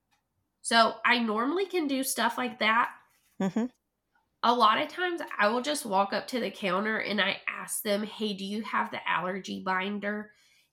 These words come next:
Speaker 1: If they do not, they'll say, "Oh,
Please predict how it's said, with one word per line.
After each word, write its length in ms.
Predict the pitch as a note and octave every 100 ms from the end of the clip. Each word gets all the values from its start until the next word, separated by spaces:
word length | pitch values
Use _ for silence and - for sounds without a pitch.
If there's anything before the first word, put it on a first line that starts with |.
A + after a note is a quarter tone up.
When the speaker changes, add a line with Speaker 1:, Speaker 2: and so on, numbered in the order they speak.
| -
Speaker 1:
If 240 | A3+ -
they 200 | C4+ C4+ -
do 100 | C4
not, 680 | A#3+ G3 F#3 F3 G3+ A#3 - - _ _ _ _ _ _ -
they'll 180 | A3+
say, 540 | A3+ - G#3 G#3 - - -
"Oh, 420 | C#4 A3 -